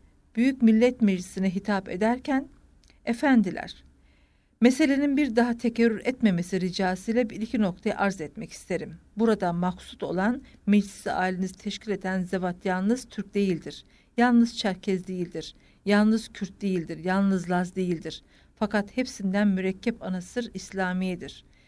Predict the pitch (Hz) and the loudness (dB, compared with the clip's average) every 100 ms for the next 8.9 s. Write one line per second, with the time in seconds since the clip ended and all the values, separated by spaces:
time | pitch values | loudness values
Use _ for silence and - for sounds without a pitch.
0 | _ - - 202 196 208 254 233 262 - | _ -6 2 4 6 6 6 2 -2 -10
1 | - - 208 185 202 190 175 165 156 - | -6 4 4 4 2 2 0 -4 -8 -12
2 | - 170 156 - - - - _ _ _ | -10 -8 -6 -8 -10 -16 -18 _ _ _
3 | - 196 185 185 202 160 196 208 202 190 | 0 0 2 0 0 -2 -4 -2 -2 -2
4 | 214 - 240 - - 185 208 - 180 180 | -4 -4 -4 -2 -4 -4 -4 -2 -6 -6
5 | 180 175 175 - - 185 185 196 196 240 | -6 -6 -8 -10 -4 -2 0 0 0 0
6 | 277 - - - - 220 233 214 185 170 | 0 -2 -10 -10 -2 2 2 2 0 -4
7 | 180 175 190 - 196 190 202 185 180 - | -4 -2 0 2 0 -2 -2 -2 -6 -10
8 | - 180 175 151 165 160 151 - 156 | -4 -2 -2 -6 -10 -12 -12 -12 -14